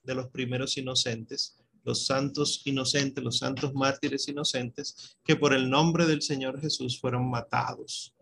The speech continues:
Eso sigue ocurriendo ahora, esa matanza de Herodes sigue ocurriendo, ya no de Herodes, sino al demonio,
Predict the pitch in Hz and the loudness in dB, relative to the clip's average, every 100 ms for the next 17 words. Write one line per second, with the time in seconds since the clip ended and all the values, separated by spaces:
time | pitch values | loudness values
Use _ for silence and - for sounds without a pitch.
0 | _ _ - - _ - 139 135 143 - | _ _ -20 -20 _ -4 0 2 2 2
1 | 131 139 143 135 208 190 147 120 120 120 | 2 0 0 0 2 2 2 0 0 0
2 | 127 131 131 135 127 131 - 127 123 123 | -4 -4 -4 -2 -2 0 -2 2 2 4
3 | 127 135 - 120 131 127 151 160 151 127 | 2 0 -4 -4 -6 -2 -2 2 2 2
4 | 127 - - - _ - 123 139 139 139 | -2 -4 -10 -20 _ -6 4 6 8 8
5 | 135 131 127 127 135 170 170 139 139 120 | 6 6 4 4 2 4 4 2 0 -4
6 | 120 123 117 113 117 156 160 123 | -2 -2 0 -2 0 0 0 -4